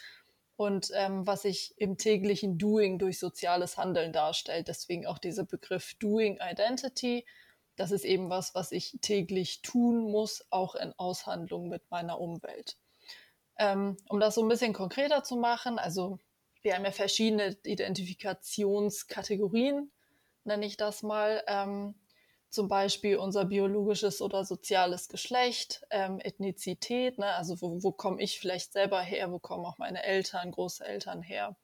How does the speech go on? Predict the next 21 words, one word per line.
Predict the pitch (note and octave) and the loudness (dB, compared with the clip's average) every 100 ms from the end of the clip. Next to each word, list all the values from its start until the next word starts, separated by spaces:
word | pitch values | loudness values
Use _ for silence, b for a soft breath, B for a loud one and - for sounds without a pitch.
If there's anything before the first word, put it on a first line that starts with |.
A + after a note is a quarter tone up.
| B B B B B - | B B B B B -2
Ähm, | G3+ G3 G3 F#3+ | 0 0 -2 -4
mein | G3 F#3+ G3 | -2 -2 -2
Aussehen, | - G#3+ A3 - G3 G3+ G3+ G3+ G3 F#3+ - _ | 2 2 2 0 2 4 4 2 -2 -4 -8 _
welche | G3 F#3+ | -2 0
Sprachen | F3 - G3+ G3+ G#3 F3+ | -4 0 2 2 2 -4
spreche | - - F3+ F#3+ | -4 -6 -4 -4
ich | F3+ - | -4 -2
eigentlich, | - G3+ F3+ F#3 F#3+ F#3+ - | 0 -2 -2 -4 -2 -2 -2
welchen | F#3+ G3 G3+ | -4 -4 0
Beruf | A3 G3+ G3 - - | 0 2 0 0 -4
hab | F#3 - | -6 0
ich, | F#3 F#3 - - B B B B B _ | 0 0 -2 -12 B B B B B _
äh, | G3 G3 | 0 0
meine | F#3+ F#3+ F#3+ F3 | 2 0 -2 2
Hobbys, | G3 G3 G3+ G#3 F#3 - | 2 4 2 2 0 -4
mein | G3 G3+ G3+ G3 | -2 0 0 -2
Familienstand, | - G3+ G3+ F#3+ G3 F#3 - - F3+ F3+ F3+ - - _ _ _ _ _ _ _ - | 0 2 4 4 2 0 -2 0 -2 0 -4 -6 -12 _ _ _ _ _ _ _ 4
bin | F#3+ | 6
ich | G3 - | 4 2
irgendwie | G3 F#3+ F#3 | 0 2 2
eher | - F#3+ F3+ | 4 6 6